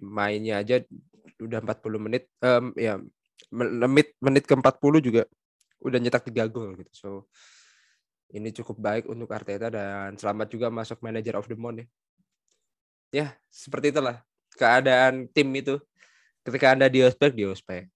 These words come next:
Ketika Anda bagus, ya bagus gitu. Tapi kita nggak tahu ini akan bertahan seperti apa. Cuman ini sudah gua temui di, em, list season sebelumnya yang dimana gua pengennya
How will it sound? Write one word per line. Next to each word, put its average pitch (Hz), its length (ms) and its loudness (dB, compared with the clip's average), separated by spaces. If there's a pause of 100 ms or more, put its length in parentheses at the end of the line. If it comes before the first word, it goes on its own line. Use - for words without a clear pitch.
Ketika 135 320 6
Anda 139 480 6 (420)
bagus, 131 560 6
ya 110 80 4
bagus 107 480 -8
gitu. - 160 -20 (240)
Tapi 131 560 -2
kita 117 160 -6
nggak 101 240 -6
tahu 107 160 -6
ini 110 80 -10
akan 107 240 -10
bertahan 101 240 -6
seperti 95 320 -4
apa. 107 240 0 (240)
Cuman 120 320 0
ini 123 240 0
sudah 120 240 0
gua 113 240 0
temui 113 400 -8 (560)
di, 110 560 -6 (1200)
em, 110 320 0 (240)
list 117 240 -4
season 131 240 2
sebelumnya 127 480 0
yang 123 80 -2
dimana 120 400 -2 (800)
gua 123 320 2 (160)
pengennya 120 560 0